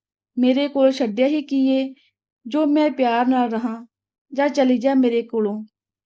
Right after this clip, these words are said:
ਬਿੰਮੀ ਉੱਠ ਕੇ ਆਪਣੇ ਕਮਰੇ ਵਿੱਚ ਆ ਜਾਂਦੀ ਤੇ ਮਨ 'ਚ ਸੋਚਦੀ ਹੈ ਕਿ ਤੇਰੇ ਵਰਗੀ ਔਰਤ ਦੀ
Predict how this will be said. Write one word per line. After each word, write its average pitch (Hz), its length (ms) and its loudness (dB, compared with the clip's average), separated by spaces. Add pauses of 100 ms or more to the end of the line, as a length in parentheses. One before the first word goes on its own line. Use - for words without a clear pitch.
(280)
ਬਿੰਮੀ 262 340 2
ਉੱਠ 254 260 -4
ਕੇ 254 200 -2
ਆਪਣੇ 233 320 -6
ਕਮਰੇ 247 380 0
ਵਿੱਚ 240 200 -4
ਆ 226 220 -2
ਜਾਂਦੀ 220 560 -6 (520)
ਤੇ 339 100 0
ਮਨ 262 340 2
'ਚ 269 100 -6
ਸੋਚਦੀ 254 560 -4
ਹੈ 269 80 0
ਕਿ 269 160 -8
ਤੇਰੇ 254 340 -2
ਵਰਗੀ 247 520 -4
ਔਰਤ 226 360 -4
ਦੀ 247 300 -8